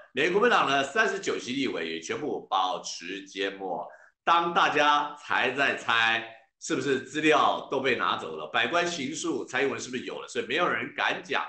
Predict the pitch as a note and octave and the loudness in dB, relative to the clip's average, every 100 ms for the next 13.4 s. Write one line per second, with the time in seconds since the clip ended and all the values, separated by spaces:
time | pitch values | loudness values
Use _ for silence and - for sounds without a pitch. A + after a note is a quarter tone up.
0 | - A3 G3 F#2+ G#2+ G#2 - - _ - | -4 0 2 2 -2 -4 -6 -14 _ 0
1 | F3 D3+ D#3 F3+ E3+ F#3 D3 C#3 - - | 2 4 6 4 4 0 2 2 2 -4
2 | - E3 F3+ A#3+ E3+ F3 F3 F#3+ C3 A#2+ | -4 2 2 2 2 2 4 2 2 0
3 | B2+ E3 F3+ D3 - F#2+ C3+ D3+ F2+ - | -2 -2 0 0 2 4 2 0 -8 -12
4 | - A#2 A2+ G2+ G2+ G2+ G2+ - F2+ - | -10 -6 -6 -6 -8 -8 -10 -8 -8 -10
5 | _ _ C#3 B2+ B2 A#2+ A#2+ - _ _ | _ _ -4 0 2 0 -2 -10 _ _
6 | _ - G#3+ A3 A3 E3 D#3 - E4 D#4+ | _ -8 0 4 4 2 -2 0 2 4
7 | F#3+ D#3+ D#3 C#3 C3 A#2+ A2+ A#2 - B2+ | 2 0 -2 -4 -2 0 2 0 0 0
8 | A2+ D3 C#3+ B2 B2+ B2 - - G#3 A#3+ | 2 2 2 0 2 0 -2 -12 2 8
9 | G#3+ B2 G2+ F#2 - C3 F#3 - F3+ - | 8 6 0 -2 -2 0 0 2 2 2
10 | A2+ F#2 E2 - - _ - - C3+ G#2+ | 2 2 0 -2 -12 _ -14 -4 2 4
11 | G2 - B2 A#2+ B2+ B2+ C3+ - - _ | 2 2 2 4 4 4 4 -2 -18 _
12 | - A#2 C#3+ A2+ F2+ F2 A2 B2 A#2+ B2 | -2 0 2 2 2 2 0 0 0 4
13 | D3+ D#3 D#3+ - | 4 4 2 -4